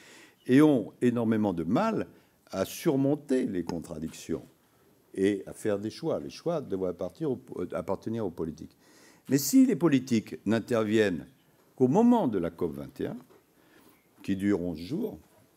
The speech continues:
et la première partie est en général, euh, consacrée à la technique,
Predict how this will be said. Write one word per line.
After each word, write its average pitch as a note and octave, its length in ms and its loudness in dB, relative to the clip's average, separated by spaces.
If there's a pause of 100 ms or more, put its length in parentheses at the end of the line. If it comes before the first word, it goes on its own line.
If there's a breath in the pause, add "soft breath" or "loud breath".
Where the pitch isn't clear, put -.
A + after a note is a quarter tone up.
(180)
et F#2 360 -2
la D2+ 60 -14
première F#2+ 340 -4
partie F#2 340 -6
est E2 180 -4
en D2+ 160 -6
général, D#2+ 520 -6 (440 loud breath)
euh, C#2 80 -12
consacrée D#2 920 -2 (160)
à - 40 -8
la - 100 -8
technique, - 580 -6